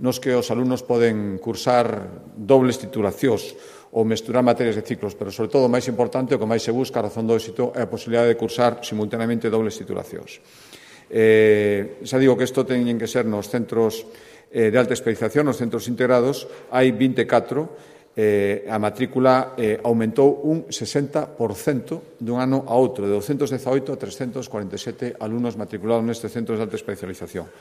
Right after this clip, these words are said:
Os másteres de F P tamén hai un im-, aumento importante,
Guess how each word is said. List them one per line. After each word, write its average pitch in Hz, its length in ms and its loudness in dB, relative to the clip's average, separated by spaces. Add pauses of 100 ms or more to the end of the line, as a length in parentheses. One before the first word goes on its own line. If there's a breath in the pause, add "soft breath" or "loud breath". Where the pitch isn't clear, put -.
(360 loud breath)
Os 120 80 0
másteres 165 720 4
de 120 160 -2
F 117 160 -2
P 156 180 2
tamén 110 320 0
hai 107 160 0
un 98 320 -6
im-, 110 240 -4
aumento 113 320 -2
importante, 120 640 -2